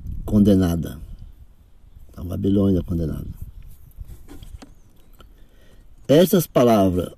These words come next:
esta palavra, Babilônia, foi usada no Antigo Testamento para representar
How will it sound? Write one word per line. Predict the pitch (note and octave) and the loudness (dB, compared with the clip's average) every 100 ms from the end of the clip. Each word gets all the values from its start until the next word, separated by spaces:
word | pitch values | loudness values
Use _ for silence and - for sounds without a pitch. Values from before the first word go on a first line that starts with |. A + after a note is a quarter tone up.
| - - - - - _ - | -20 -20 -20 -20 -20 _ 0
esta | C3 E3+ D#3+ D#3 | 4 4 4 -2
palavra, | - D#2+ D2 C2+ - - - - - - - _ - - | 0 0 -2 -8 -16 -20 -20 -20 -20 -20 -20 _ -20 -12
Babilônia, | F2 F#2+ B2+ D#3 E3+ D3+ D3 A#2 F#2+ F2+ F#2+ A2+ B2+ C#3+ B2+ - - _ - _ _ _ - _ | -8 0 2 2 0 2 4 6 6 4 4 4 2 -2 -6 -14 -20 _ -20 _ _ _ -20 _
foi | - G#2+ B2 | -2 4 6
usada | B2 F#2 A2 A2+ A#2 | 6 4 4 6 6
no | A2+ A2 | 6 6
Antigo | G#2+ - - A#2+ C3 | 4 2 0 2 2
Testamento | - A2 G#2 G#2 F2+ F2 G2+ A#2+ A2 | 2 0 2 0 2 4 4 4 2
para | - A2 | 2 2
representar | A2 - G2+ G2+ F#2+ D#2 - G#2+ | 2 2 2 4 2 0 0 0